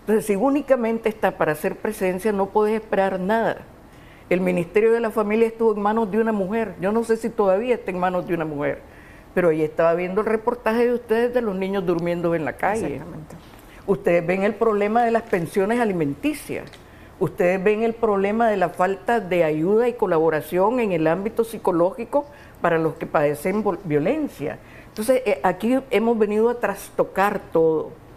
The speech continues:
Speaker 1: Y realmente yo me sigo preguntando, ¿cuándo vamos a hablar seriamente las mujeres? Porque no es el evento, pues, es un, es un tema que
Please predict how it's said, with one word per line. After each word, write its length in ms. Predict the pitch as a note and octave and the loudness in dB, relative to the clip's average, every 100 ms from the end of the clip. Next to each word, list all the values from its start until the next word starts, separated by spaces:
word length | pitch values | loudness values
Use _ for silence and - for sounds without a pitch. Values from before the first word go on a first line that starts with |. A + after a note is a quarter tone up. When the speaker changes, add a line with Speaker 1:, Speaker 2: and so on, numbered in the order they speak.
| - - - - | -20 -20 -20 -6
Speaker 1:
Y 60 | E3 | 0
realmente 640 | E3 E3 G3 G#3+ G#3+ A3+ | 2 2 2 0 -2 0
yo 120 | A3+ F#3+ | 2 2
me 140 | G3+ | 0
sigo 280 | G3+ G3+ G3 | 0 0 0
preguntando, 580 | A3+ G#3 F#3+ D4 C4+ - - | 0 -2 -2 -4 -4 -6 -6
¿cuándo 480 | E3+ D#3+ D#3+ F3+ G3+ | 0 2 2 2 2
vamos 260 | F3+ E3 F#3+ | 2 0 -2
a 60 | |
hablar 260 | F3+ D#3+ D3+ | 0 0 -2
seriamente 720 | - E3+ E3 E3 D3 C#3 D#3+ | -4 -4 -2 -2 -4 -4 -4
las 120 | D3 | -4
mujeres? 440 | D#3 E3+ B3+ - - - - - - - - - - - | -4 -4 -2 -4 -8 -20 -20 -20 -20 -20 -20 -20 -20 -6
Porque 300 | - G3+ G#3 | -2 0 0
no 180 | G3 G#3 | 0 2
es 120 | C4 | 2
el 120 | D4 B3+ | 2 0
evento, 800 | G3 G3+ A#3+ A#3+ - C4 B3+ - - - - - - | 0 0 -2 -2 0 0 0 -8 -20 -20 -20 -8 -2
pues, 120 | A#3 - - - - - - - B2+ - - | -2 -4 -20 -20 -20 -20 -20 -20 -20 -12 -2
es 120 | G3 | 2
un, 140 | A#3 - | 2 2
es 120 | G#3 | 2
un 200 | A#3 A3 | 2 0
tema 440 | G#3+ A3 A3+ A3 | 0 2 0 -2
que 340 | A3 E3+ D3 | -2 -2 0